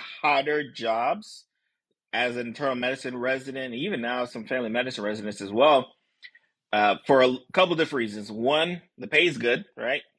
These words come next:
Yeah, that can't, that can't never hurt when the pay is good. Um, two, which I think is probably more important,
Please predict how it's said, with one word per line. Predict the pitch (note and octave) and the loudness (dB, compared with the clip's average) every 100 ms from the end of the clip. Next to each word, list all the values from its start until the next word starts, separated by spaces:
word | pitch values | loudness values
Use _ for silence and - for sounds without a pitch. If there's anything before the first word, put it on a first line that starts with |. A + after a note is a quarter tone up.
| _ | _
Yeah, | - A2+ A2+ | -6 -2 0
that | A2 B2 | 2 2
can't, | C#3+ A#2+ _ | -2 -6 _
that | A2 B2+ - | -2 -2 -8
can't | C#3 G2+ | -8 -8
never | G2+ C#3+ G#2+ | -4 -4 -4
hurt | G#2+ A2+ _ _ _ - | -8 -12 _ _ _ -16
when | G#2 | -12
the | G2 | -8
pay | B2 C3 | -4 -2
is | G#2 | -4
good. | F2 G2 B2+ _ _ _ _ _ _ | -8 -8 -8 _ _ _ _ _ _
Um, | A2 A2+ A2+ A2+ - | -6 -4 -4 -6 -12
two, | - - A#3 G3+ E3+ - _ _ | -16 -4 0 2 2 -2 _ _
which | A2 A2 | -8 0
I | C3+ | 0
think | C3 | 0
is | G#2+ | -2
probably | A#2+ G#2+ | -2 -2
more | A2+ G#2 | -4 -8
important, | G2 A#2 C#3 | -6 -6 -6